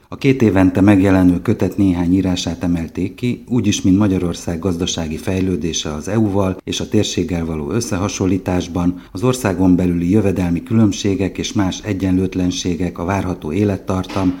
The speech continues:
az egészségügy és az oktatás tükrében. A kutatások azt mutatják, hogy a magyar társadalomban ugyan a jövedelmi különbségek más országokhoz képest nem kirívóan magasak, létezik az úgynevezett ragadós padló és ragadós plafon,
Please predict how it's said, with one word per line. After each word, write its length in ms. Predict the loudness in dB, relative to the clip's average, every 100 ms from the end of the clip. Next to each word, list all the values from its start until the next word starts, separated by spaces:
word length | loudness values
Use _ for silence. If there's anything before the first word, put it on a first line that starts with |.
| -6
az 140 | -4
egészségügy 800 | 0 2 0 0 -2 0 -2 -4
és 120 | -6
az 120 | -2
oktatás 480 | -2 -2 -6 -6 -6
tükrében. 640 | -6 -6 -6 -6 -6 -8 -10 -14 -20 -18 -12
A 100 | -2
kutatások 600 | 0 2 2 0 0 0
azt 160 | 0
mutatják, 520 | 0 0 0 0 -4
hogy 160 | -2 0
a 60 | 2
magyar 300 | 4 2 0
társadalomban 760 | -4 -2 -2 0 4 4 4
ugyan 220 | 2 0
a 60 | 0
jövedelmi 580 | 2 2 2 2 0 -2
különbségek 680 | -2 -2 -2 -4 -6 -6 -2
más 240 | -2 -2
országokhoz 680 | -4 -4 -4 -4 -6 -8 -8
képest 420 | -8 -8 -8 -4
nem 200 | 0 0
kirívóan 540 | 0 0 0 -2 -4
magasak, 720 | -4 -4 -6 -4 -4 -6 -14 _
létezik 440 | 0 2 2 0
az 120 | 0
úgynevezett 560 | 2 2 2 0 -2 -2
ragadós 460 | -2 -2 -2 -6 -4
padló 540 | -2 0 0 0 -2
és 180 | -6 -6
ragadós 420 | -4 -2 -4 -6
plafon, 460 | -4 -6 -4 -2